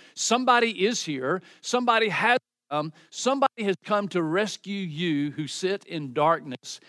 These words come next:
and dreariness all of your life." Wow, what a thought. What made it such good news for these miners? The fact of their desperation made the news good. The fact that they had new hope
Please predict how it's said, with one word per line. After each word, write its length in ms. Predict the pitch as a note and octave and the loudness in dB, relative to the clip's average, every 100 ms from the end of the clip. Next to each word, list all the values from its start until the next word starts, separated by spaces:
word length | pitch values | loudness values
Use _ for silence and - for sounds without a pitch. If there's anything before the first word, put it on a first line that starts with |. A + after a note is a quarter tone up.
| - - | -18 -10
and 180 | C3+ | -8
dreariness 760 | B2+ C#3 F3 D#3+ B2 A#2+ B2+ - _ _ | -6 0 2 2 0 -6 -8 -12 _ _
all 260 | - C3+ F3+ | -8 -6 -6
of 120 | C3 | -6
your 220 | D3 D3 | -6 -4
life." 440 | C#3+ A#2 A2 _ _ _ - | -4 -6 -12 _ _ _ -2
Wow, 340 | D3 B2+ G#2+ _ _ _ _ | 0 0 -2 _ _ _ _
what 240 | - D3 E3 _ _ - | -8 -6 -6 _ _ -6
a 120 | F#3 | -4
thought. 380 | F#3 - - D3+ _ _ - _ _ - | -4 -10 -18 -18 _ _ -20 _ _ 0
What 300 | E3 D4 C#4 | 4 4 4
made 300 | A3+ A#3 A3+ | 2 2 2
it 100 | G#3 | -2
such 380 | - G#3 - - - | -2 -2 -4 -14 0
good 240 | A#3 A#3 | 2 4
news 260 | A3 A3+ F#3+ | 2 0 -2
for 140 | G3 | -2
these 240 | F3+ F3+ C#3+ | -2 -4 0
miners? 520 | E3+ F#3+ G3+ G3+ - _ _ | 0 0 -4 -8 -12 _ _
The 80 | - | -8
fact 360 | C#3 G3 A#3 A#3 | 0 4 4 4
of 120 | G3+ | 0
their 100 | E3 | 0
desperation 1000 | C3 E3 F#3+ - G#3 F#3+ F#3+ - D#3+ C3+ | 2 2 2 0 2 4 2 0 -4 -2
made 200 | D3+ D#3 | -2 -2
the 80 | D3 | -2
news 320 | D3+ D3+ A#2 | -4 -4 -6
good. 400 | A#2+ E3+ B2+ A2+ - - | 0 0 0 -6 -12 -8
The 80 | |
fact 280 | F3+ A3+ C4+ - - | -2 2 0 -2 -2
that 60 | |
they 60 | A3 _ - | -2 _ -4
had 120 | F3+ | 2
new 180 | A3 G#3+ | 4 2
hope 420 | D3+ G#3+ F3 | 2 4 4